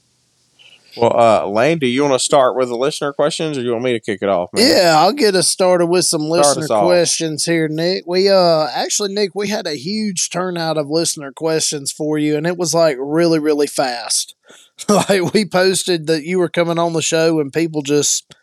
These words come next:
Speaker 2: started popping up everywhere, excited to ask you questions. I think it's a testament to just how much Hattiesburg and Southern Miss loves Nick Mullins, you know, and so a lot of people were fired up to hear from you.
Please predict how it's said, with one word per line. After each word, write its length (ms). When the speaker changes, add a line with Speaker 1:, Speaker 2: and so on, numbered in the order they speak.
Speaker 2:
started 400
popping 360
up 160
everywhere, 460
excited 460
to 60
ask 320
you 80
questions. 420
I 80
think 200
it's 120
a 60
testament 580
to 300
just 500
how 200
much 460
Hattiesburg 840
and 120
Southern 360
Miss 520
loves 480
Nick 200
Mullins, 640
you 160
know, 300
and 120
so 340
a 40
lot 180
of 60
people 260
were 140
fired 360
up 180
to 100
hear 200
from 360
you. 140